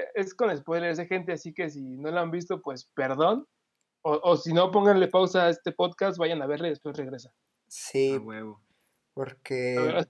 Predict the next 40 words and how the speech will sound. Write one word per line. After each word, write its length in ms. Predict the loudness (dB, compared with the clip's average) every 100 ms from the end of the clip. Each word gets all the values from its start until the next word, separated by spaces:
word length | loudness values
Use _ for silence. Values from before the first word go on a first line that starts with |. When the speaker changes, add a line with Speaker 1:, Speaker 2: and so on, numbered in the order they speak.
| 0
Speaker 1:
échale, 240 | 0 -2 -2
güey. 160 | -6 -8 _ _ _ _ _
Speaker 2:
sí, 180 | -2 0
es 100 | 2
que 80 | 0
me, 160 | -2 -4
me 180 | -2 0
gusta 320 | 0 -2 -4
un 120 | -4
putero, 420 | -6 -6 -6 -4
güey, 260 | -4 -6 -10 _ _ _
porque, 800 | -6 -6 -4 -2 0 -2 -4 -8 _ _ _ _ _ _ _ _ _ 0
pues, 240 | 0 0
manejan 420 | -4 -4 -4 -4
esta 200 | -2 -2
relación 560 | -2 -2 -4 -6 -8 -4
de, 380 | -4 -4 -8 _ _ _ _ -10
pues, 180 | -8 -6
que 640 | -4 -2 -4 -6 -8 -14 _ _
estos 260 | -6 -4 -2
dos 180 | -2 0
güeyes 240 | -2 -2
como 240 | -6 -8 -8
que 60 |
al 80 | -10
principio 420 | -10 -12 -10 -8 -4
no, 420 | -4 -4 -8 -14 _ _ _ _ _ _ -12
no, 360 | -8 -6 -8 -6
no 120 | -4
encajan 680 | -2 2 2 0 -6 -6 -10
en 220 | -10 -8
u-, 80 | -8 -8
el 160 | -6 -4
uno 200 | -4 -4
con 140 | -6
el 140 | -6 -6
otro, 240 | -4 -4
güey, 140 | -4 -4
pero 160 | -4
al-, 200 | -4 -6